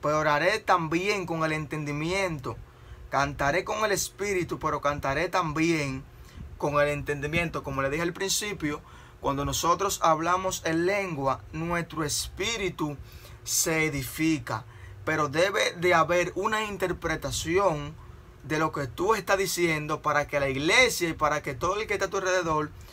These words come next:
eh, pueda comprender y entender. Pero Pablo da también en el versículo diecinueve algo que,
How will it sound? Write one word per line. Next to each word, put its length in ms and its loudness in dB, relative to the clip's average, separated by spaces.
eh, 140 2
pueda 460 2
comprender 840 -2
y 160 -2
entender. 640 -4
Pero 280 6
Pablo 520 8
da 460 6
también 680 2
en 100 0
el 100 -2
versículo 540 -2
diecinueve 560 0
algo 400 4
que, 240 2